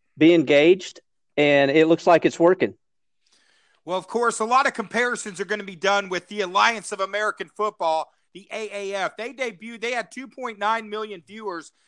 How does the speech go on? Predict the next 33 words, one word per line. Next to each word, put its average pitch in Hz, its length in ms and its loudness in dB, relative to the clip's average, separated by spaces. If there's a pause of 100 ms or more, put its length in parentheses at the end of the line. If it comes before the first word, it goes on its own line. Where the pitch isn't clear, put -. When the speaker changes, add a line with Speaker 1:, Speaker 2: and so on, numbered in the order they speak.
Speaker 2:
so 226 160 -2
about 233 240 0
a - 20 -10
million 247 400 -10
more 233 220 -10
people 233 380 -12
was 170 140 -8
watching 208 520 0
the 190 160 -4
X 202 240 -2
F 196 240 -2
L. 185 420 2 (480)
But 202 320 -2
the 208 100 -10
main 269 300 -12
thing 240 280 -14
is 208 260 -10
the 226 180 -14
A 277 240 -4
A 247 220 -4
F 247 160 -4
that 208 260 -4
first 247 300 -4
week, 240 240 -12
they 214 100 -6
had 233 160 -4
their 202 120 -10
first 214 360 -10
game 208 180 -8
on 165 140 -4
C 214 240 -14
B 196 240 -8
S. 143 240 -4